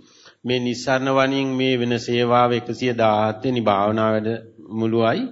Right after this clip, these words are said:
මම මේ එකසිය දාහත් වෙනි එකට තමයි මට එන්න ලැබුණේ. ඉතින් මේ තරම් වැඩසටහන් ප්‍රමාණයක් මේ ස්ථානේ සිද්ධ වෙලා තියෙනවා.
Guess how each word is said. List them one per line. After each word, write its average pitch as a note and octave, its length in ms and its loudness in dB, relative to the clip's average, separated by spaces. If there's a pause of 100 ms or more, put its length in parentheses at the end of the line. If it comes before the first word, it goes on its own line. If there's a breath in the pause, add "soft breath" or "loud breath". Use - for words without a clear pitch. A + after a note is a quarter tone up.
(300 loud breath)
මම A2 320 0
මේ A#2 200 0
එකසිය A2 320 -4
දාහත් A2 440 0
වෙනි A#2 220 0
එකට G#2+ 220 -6
තමයි A2 380 -2
මට G2+ 260 -6
එන්න G#2+ 180 -4 (480)
ලැබුණේ. A#2+ 520 0 (600 loud breath)
ඉතින් A#2 260 -2
මේ A2+ 200 0 (520)
තරම් A2 300 0 (140)
වැඩසටහන් G#2+ 640 -2
ප්‍රමාණයක් G#2+ 600 -2
මේ G#2+ 160 -2
ස්ථානේ A2+ 400 -2
සිද්ධ G#2 300 -4
වෙලා A#2 320 2
තියෙනවා. B2 440 -4